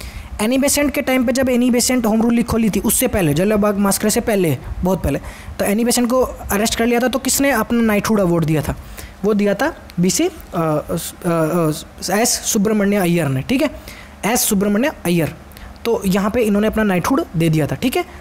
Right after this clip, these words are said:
और तिलक ने passive resistance start कर दिया था, तो ये ध्यान रखना। और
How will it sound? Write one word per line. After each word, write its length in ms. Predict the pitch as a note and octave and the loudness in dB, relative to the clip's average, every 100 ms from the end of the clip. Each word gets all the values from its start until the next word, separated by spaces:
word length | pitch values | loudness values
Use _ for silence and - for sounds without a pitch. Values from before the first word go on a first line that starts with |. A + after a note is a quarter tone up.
| - | -6
और 60 | E3+ | -4
तिलक 320 | A3 G#3+ A3+ | 0 0 0
ने 80 | A#3+ | 0
passive 280 | G#3 G#3+ | 0 0
resistance 360 | G3 - - A3+ | 0 0 -2 -2
start 260 | - F#3 - | -2 -2 -2
कर 140 | D#3 | 0
दिया 140 | C#3 | 0
था, 100 | C3 | 0
तो 160 | C3+ G#3+ | 0 0
ये 200 | G3+ B3 | 2 2
ध्यान 200 | G#3 F#3 | 2 0
रखना। 220 | D3+ C#3+ - - - - - - - | 0 -2 -4 -10 -10 -10 -14 -10 -2
और 480 | D#3 D3+ D#3 D3+ | 0 0 0 -2